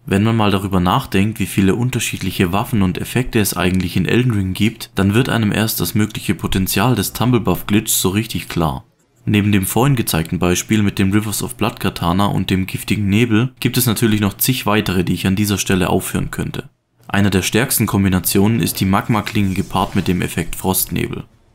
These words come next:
Die Lava auf dem Boden löst dann nämlich zusätzlich den Statuseffekt Frostbite aus, entfernt diesen Effekt direkt wieder und macht ihn dann immer wieder neu auf den Gegner. Wenn ihr noch mehr absurde Beispiele sehen wollt, dann schaut unbedingt beim Video von Leviathan vorbei,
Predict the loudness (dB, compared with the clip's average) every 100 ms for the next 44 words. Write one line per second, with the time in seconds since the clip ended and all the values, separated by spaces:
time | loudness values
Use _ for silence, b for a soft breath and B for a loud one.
0 | _ 0 2 2 2 0 2 0 4 4
1 | 4 4 2 2 0 2 4 2 0 -2
2 | 0 0 -2 -2 -2 0 -2 -2 -4 -4
3 | -4 -4 -4 0 0 0 0 -2 0 0
4 | 0 0 -4 -4 -2 0 2 2 2 0
5 | -2 0 -2 0 -2 -2 -2 0 2 2
6 | 0 -2 0 0 -2 0 0 0 0 0
7 | 2 2 4 4 4 2 0 0 0 -2
8 | -6 -10 -12 B B B B B _ _
9 | _ 2 4 6 4 2 2 2 0 0
10 | -2 0 2 2 0 2 2 2 2 2
11 | 2 2 0 -2 0 0 0 2 2 0
12 | 0 -2 0 2 2 2 2 4 4 4
13 | 2 -4 -6 -6 -6 -6